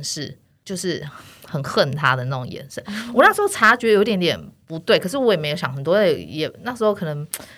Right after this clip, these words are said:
Speaker 1: 没有，没有像现在那么成熟啦。
Speaker 2: 嗯。
Speaker 1: 对，反正就是跟那个医生聊嘛，聊保险这样子。然后聊的时候就发现他会动手动脚。
Speaker 2: 啊，真的还假的？
Speaker 1: 对，他就是动手动脚这样子。然后我那时候，我的心里是想说，好吧，为了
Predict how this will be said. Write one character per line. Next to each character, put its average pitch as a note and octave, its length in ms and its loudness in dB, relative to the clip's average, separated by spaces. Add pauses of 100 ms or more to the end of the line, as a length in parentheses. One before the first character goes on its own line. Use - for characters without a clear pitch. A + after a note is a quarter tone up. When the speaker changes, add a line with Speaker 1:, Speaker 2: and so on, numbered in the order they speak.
Speaker 1:
没 G3+ 120 -2
有， G#3 280 4
没 A#3+ 140 -6
有 G#3 140 0
像 G#3+ 220 2
现 G#3+ 180 -2
在 G3 140 2
那 F#3 80 -2
么 F3 100 -2
成 D3+ 280 -6
熟 B2 320 -2
啦。 - 280 -8
Speaker 2:
嗯。 G#3 220 -4
Speaker 1:
对， F3+ 160 0
反 E3+ 160 0
正 G3 80 2
就 A3 160 -2
是 A3 80 -2
跟 G3+ 140 -2
那 F#3+ 60 -4
个 F3 60 0
医 E3 140 -8
生 D#3+ 540 -8
聊 C#3 280 -2
嘛， C3+ 300 -4
聊 D3 220 -2
保 C#3 260 -2
险 - 340 -12
这 - 80 -14
样 D3+ 200 -12
子。 - 160 -20
然 G#3+ 100 2
后 C4+ 100 2
聊 G3 200 6
的 F#3 60 2
时 G3+ 60 -4
候 A3 60 0
就 A3 100 0
发 G#3 140 0
现 G3 100 0
他 G3 60 -2
会 F3+ 80 0
动 D3 220 -2
手 - 160 -12
动 C#3 200 -10
脚。 - 120 -8 (200)
Speaker 2:
啊， D#4+ 100 0 (260)
真 G4 100 4
的 G4 80 4
还 E4 60 4
假 A3 200 0
的？ F#3 280 -6
Speaker 1:
对， F3+ 280 2
他 G#3+ 140 0
就 A3 60 2
是 A3+ 80 0
动 A3+ 200 -2
手 - 180 -8
动 D3 200 -8
脚 - 240 -10
这 D#3+ 80 -8
样 C#3+ 160 -8
子。 A#2+ 180 -16 (520)
然 B3+ 120 4
后 F4 60 8
我 A3 120 6
那 C#4 120 4
时 D4 100 -2
候， C4+ 260 4 (340)
我 G#3+ 120 2
的 G3+ 80 8
心 D4+ 280 0
里 F3+ 160 -2
是 A#3 220 -2
想 - 260 -2
说， G#3+ 160 0
好 G3 160 2
吧， F3 160 8
为 A#3+ 260 4
了 F#3+ 140 6